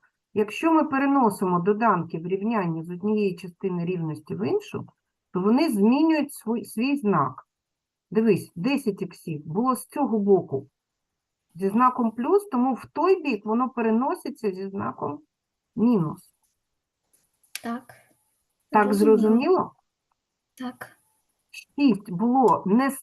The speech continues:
Speaker 1: того боку, тому нам треба його перенести. При перенесенні число мін-, змінює свій знак.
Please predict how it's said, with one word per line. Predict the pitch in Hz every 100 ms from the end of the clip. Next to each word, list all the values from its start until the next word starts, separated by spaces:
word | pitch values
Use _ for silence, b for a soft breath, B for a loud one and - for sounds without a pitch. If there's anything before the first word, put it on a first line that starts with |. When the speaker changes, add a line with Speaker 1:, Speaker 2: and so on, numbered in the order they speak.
| -
Speaker 1:
того | 339 381 311
боку, | 233 214 196 196
тому | 196 220
нам | 254 254
треба | 226 247 233
його | 247 233 226
перенести. | 226 240 240 233 170 - 170 - b b b -
При | 226
перенесенні | 240 254 247 254 294 427 - 240 196 175
число | 170 202 - 233 302
мін-, | 247 208 247 214
змінює | 170 190 220 269 240
свій | - 196 220
знак. | 180 147 -